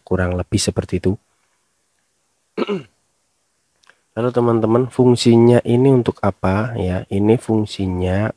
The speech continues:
untuk membaca dan juga menulis dan juga menghapus I C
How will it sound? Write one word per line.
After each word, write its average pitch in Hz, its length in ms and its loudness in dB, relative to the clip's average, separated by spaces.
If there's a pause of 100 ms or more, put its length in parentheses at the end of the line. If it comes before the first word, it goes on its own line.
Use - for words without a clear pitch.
untuk 95 560 0
membaca 101 880 -2 (640)
dan 92 240 0
juga 90 720 -2
menulis 92 960 0
dan 90 160 -6
juga 90 320 0
menghapus 90 960 0
I 90 320 -4
C 107 400 -2